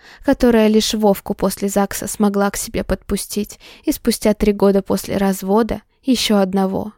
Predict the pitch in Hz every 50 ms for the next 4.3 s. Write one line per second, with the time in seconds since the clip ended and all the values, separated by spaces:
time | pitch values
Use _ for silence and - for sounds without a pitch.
0 | _ _ _ _ 233 226 214 - 240 233 226 208 202 196 196 202 - _ _ _
1 | _ _ _ _ _ _ _ _ _ _ - - - - - 233 - 220 - -
2 | 220 233 247 220 208 196 196 - 196 196 196 190 196 196 202 - - - 208 208
3 | - - - - - 202 - 214 202 196 190 196 196 202 - 87 - 208 208 -
4 | - - - - 240